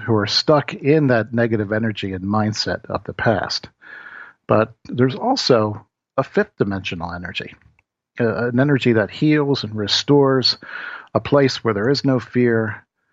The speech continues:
but it also places a tremendous amount of responsibility on people in this dimension, because it's not meant to be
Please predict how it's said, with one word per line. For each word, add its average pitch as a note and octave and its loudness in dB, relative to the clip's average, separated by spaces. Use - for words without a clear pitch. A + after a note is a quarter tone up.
but A2+ 2
it A#2+ 0
also B2 2
places G#2 -2
a A#2+ -4
tremendous A#2+ 0
amount A2+ 2
of G#2 -2
responsibility A2 -2
on F#2+ -4
people F#2 -4
in C#3 4
this A2+ 0
dimension, A#2 -4
because A2 -2
it's G#2+ -4
not C3+ 2
meant B2 0
to A#2 -2
be G2+ 0